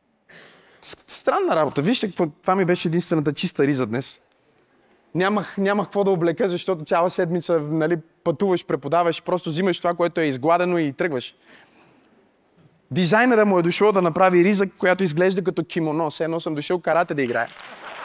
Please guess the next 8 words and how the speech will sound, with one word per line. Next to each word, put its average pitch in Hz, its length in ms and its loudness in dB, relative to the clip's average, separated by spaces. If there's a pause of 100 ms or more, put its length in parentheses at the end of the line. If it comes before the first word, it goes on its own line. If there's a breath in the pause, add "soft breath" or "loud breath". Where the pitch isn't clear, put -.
(1900)
Така 269 260 6
му 330 80 8
е 311 40 6
дошло. 285 340 4 (1400)
Така 214 220 2
му 254 80 4
е 220 40 2
дошло. 214 240 0